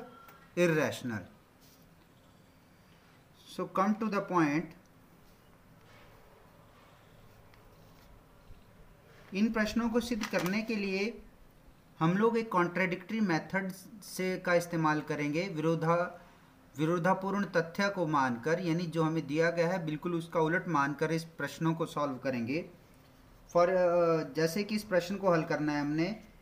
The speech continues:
हम क्या करेंगे, हम यह मान लेंगे, let us assume that under root two is rational।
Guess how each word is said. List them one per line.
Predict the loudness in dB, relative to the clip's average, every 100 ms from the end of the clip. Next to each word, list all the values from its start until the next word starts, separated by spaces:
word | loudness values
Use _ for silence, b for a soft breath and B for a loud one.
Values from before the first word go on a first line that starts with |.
| -20 -18 -2
हम | 0 0
क्या | 0
करेंगे, | 0 2 2 4 2 0 -6 -20 -20 -20 -6
हम | -2 0
यह | 2
मान | 4 6 4
लेंगे, | 4 2 2 0 0 -6 -20 -20 -20 -20 -20 -20 -20 -20 -20 -12 -4
let | -2 -2 0
us | 0 0 -4 -12 -20 -20 -20 -20 -20 -20 -20 -20 -20 -20 -20 -20 -20 -20 -20 -10
assume | -8 -6 -2 0 2 2 2
that | 2 2 0 -2 -6 -20 -20 -20 -20 -20 -20 -20 -20 -20 -20 -20 -20 -20 -20 -20 -20 -20 -20 -20 -20 -20 -20 -20 -20 -20 -20 -20 -20 -20 -20 -20 -20 -20 -20 -20 -20 -20 -20 -10 0
under | 0 2 0 0
root | -2 -4 -2
two | 0 2 0 -2 -2
is | 0 -2 -10 -8
rational। | -2 -2 -4 -4 -4